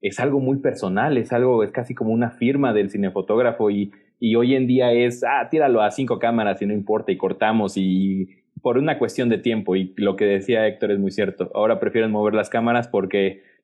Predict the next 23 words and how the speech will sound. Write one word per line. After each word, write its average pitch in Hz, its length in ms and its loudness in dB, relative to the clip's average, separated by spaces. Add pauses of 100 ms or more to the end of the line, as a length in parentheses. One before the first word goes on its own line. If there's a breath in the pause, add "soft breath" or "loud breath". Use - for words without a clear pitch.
los 104 140 0
muñequitos 107 680 0
ahora 101 240 2
cuestan 101 280 -2
muchísimo 95 500 -2
más 98 220 -2
caros 98 400 2
que 85 420 0 (220 soft breath)
antes 98 500 -2
y 90 220 0
tenían 101 400 0
menos, 101 300 0 (100)
y 104 180 -2
tienen 110 260 0
menos 104 220 -2
compromiso 98 600 -4
hoy, 95 240 -2 (100)
hoy 101 260 -2
que 92 400 -2
antes, 95 460 -4
¿no? 95 120 0
Yo 92 200 -2
creo. 87 280 -2